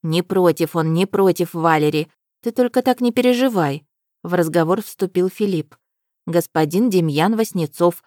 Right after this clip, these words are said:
зовут твоего жениха". "Филипп", я зашипела, покраснела, да так, что аж ушам стало горячо.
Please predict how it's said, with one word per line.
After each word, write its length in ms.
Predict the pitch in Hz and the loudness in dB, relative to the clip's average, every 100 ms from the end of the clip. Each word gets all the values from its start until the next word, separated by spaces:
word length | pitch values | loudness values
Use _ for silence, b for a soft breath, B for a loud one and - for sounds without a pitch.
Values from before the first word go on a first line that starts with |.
| _ - | _ -12
зовут 360 | 175 180 175 - | -2 0 0 -2
твоего 340 | 165 165 165 | 0 2 2
жениха". 540 | 160 165 165 - 160 - _ _ _ _ _ _ _ _ | 0 -2 -4 -6 -8 -8 _ _ _ _ _ _ _ _
"Филипп", 500 | - 175 185 202 - - _ _ - | -2 0 2 0 -2 -20 _ _ -4
я 160 | 175 | 0
зашипела, 680 | 170 160 170 - 202 202 165 - | 0 0 -4 -4 -2 -2 -4 -8
покраснела, 760 | 175 - 175 - 190 214 180 - _ - | -4 -2 -2 -2 -2 0 0 -2 _ -6
да 140 | 180 | -4
так, 200 | 175 214 | -2 -4
что 200 | - 190 | -2 -2
аж 140 | 196 - | -2 -4
ушам 360 | 226 - 240 165 | -12 -6 -4 -4
стало 320 | - 165 160 | -4 -2 0
горячо. 540 | 170 170 - 165 139 | 0 -2 -4 -8 -8